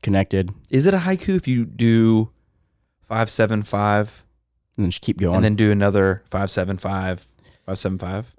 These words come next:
Speaker 2: Or is that just a poem?
Speaker 1: I don't know. That's a good question.
Speaker 2: Yeah.
Speaker 1: I'm not a haiku, I'm not a haiku expert. I just enjoy them, like, one at a time.
Speaker 2: Maybe three
Speaker 1: But
Speaker 2: haikus make one,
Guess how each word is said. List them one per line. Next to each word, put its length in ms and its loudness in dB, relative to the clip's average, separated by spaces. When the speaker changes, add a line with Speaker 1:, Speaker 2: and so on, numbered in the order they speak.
Speaker 2:
Or 60 -6
is 60 -2
that 80 0
just 160 -4
a 40 -8
poem? 420 -4
Speaker 1:
I 40 -6
don't 120 4
know. 260 2
That's 160 -2
a 60 -4
good 140 0
question. 360 -2
Speaker 2:
Yeah. 220 -4
Speaker 1:
I'm 80 -2
not 100 2
a 60 2
haiku, 800 2
I'm 80 0
not 100 2
a 60 0
haiku 420 0
expert. 500 -4
I 80 -2
just 320 -4
enjoy 400 2
them, 240 2
like, 200 0
one 160 0
at 100 0
a 60 -2
time. 300 -4
Speaker 2:
Maybe 180 2
three 240 2
Speaker 1:
But 200 6
Speaker 2:
haikus 380 2
make 260 0
one, 400 -2